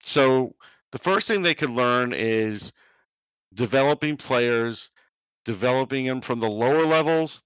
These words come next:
through the N H L. 'Cause again, Jared Bednar is your perfect example, going from the E C H L to the A H L to the N H L to winning it all.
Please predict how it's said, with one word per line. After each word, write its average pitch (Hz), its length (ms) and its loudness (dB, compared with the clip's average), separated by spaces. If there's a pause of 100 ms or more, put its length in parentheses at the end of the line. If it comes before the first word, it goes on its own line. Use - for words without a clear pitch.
(100)
through 131 260 -2
the 123 160 0
N 123 120 2
H 113 260 -4
L. 92 240 -4 (460)
'Cause 104 180 -8
again, 127 320 0
Jared 117 300 2
Bednar 120 300 2
is 104 120 -2
your 113 80 -2
perfect 107 320 -2
example, 117 400 -4
going 110 220 -4
from 110 140 -6
the 104 100 -6
E 110 120 -6
C 113 180 -2
H 110 200 -2
L 113 140 4
to 107 120 -4
the 101 100 0
A 104 300 2
H 101 140 -6
L 107 140 2
to - 140 -4
the 98 140 -2
N 101 140 0
H 98 240 -4
L 101 180 0
to - 140 -10
winning 98 260 -4
it 95 120 -2
all. 87 220 -2